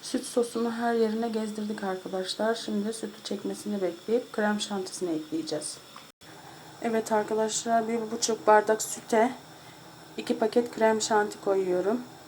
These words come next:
Bunu bir güzel çırpacağız. Evet arkadaşlar, hazırlamış olduğumuz krem şantiyi şimdi kekimizin üzerine sürüyoruz.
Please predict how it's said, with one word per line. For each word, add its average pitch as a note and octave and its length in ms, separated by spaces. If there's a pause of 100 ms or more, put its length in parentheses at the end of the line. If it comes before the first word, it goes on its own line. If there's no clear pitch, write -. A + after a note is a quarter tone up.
(480)
Bunu G#3+ 220
bir A3 60
güzel A3 300
çırpacağız. F#3+ 680 (920)
Evet G#3+ 240
arkadaşlar, A3 560
hazırlamış A3+ 580
olduğumuz A3 400
krem A#3+ 300
şantiyi A#3 580
şimdi A3+ 560 (200)
kekimizin G3+ 580
üzerine G3+ 460
sürüyoruz. F#3 640